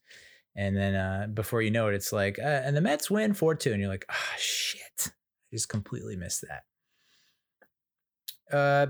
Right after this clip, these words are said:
Pete Alonso, oh for three, three left on base, two strikeouts, not his best effort.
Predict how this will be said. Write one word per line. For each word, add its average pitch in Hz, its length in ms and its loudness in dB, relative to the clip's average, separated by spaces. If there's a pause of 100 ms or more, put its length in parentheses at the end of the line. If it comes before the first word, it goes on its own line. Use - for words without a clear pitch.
Pete 220 180 0
Alonso, 139 480 2
oh 131 160 2
for 127 180 0
three, 123 540 2
three 131 260 0
left 120 240 2
on 110 160 2
base, 110 340 2
two - 140 -2
strikeouts, 110 640 0
not 117 220 2
his 92 100 -2
best - 280 -4
effort. - 320 -12